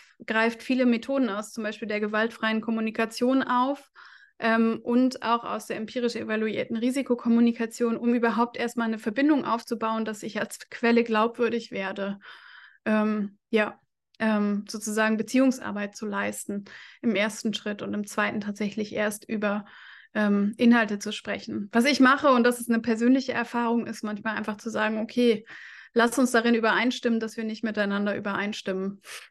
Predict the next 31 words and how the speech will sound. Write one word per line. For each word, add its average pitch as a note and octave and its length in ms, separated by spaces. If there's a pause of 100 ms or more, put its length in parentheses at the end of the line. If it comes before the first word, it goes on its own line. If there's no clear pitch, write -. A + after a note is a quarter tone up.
(720)
Dann, A3 360
äh, G3 240
sind A#3 200
wir C4 100
zumindest B3 520
auf A3+ 160
Augenhöhe A#3 600
in A3 180
unseren A3 320
unterschiedlichen A3+ 720
Ansichten A3 640
und, G3+ 240 (420)
ähm, G#3+ 300
können A#3+ 260
das A#3 140
Gespräch A#3+ 480
auch G#3 100
irgendwo A3 360
fortsetzen. G#3+ 840 (220)
Ähm, G3+ 540 (180)
ja, - 280 (340)
genau. G#3 300
Also G#3+ 340 (440)
dieser A3 220 (180)
Ge-, - 320
Be-, A#3 140
Gesprächs- A#3 600
und A#3 80
Beziehungsabbruch A3 960
aufgrund A#3 460
von G#3+ 300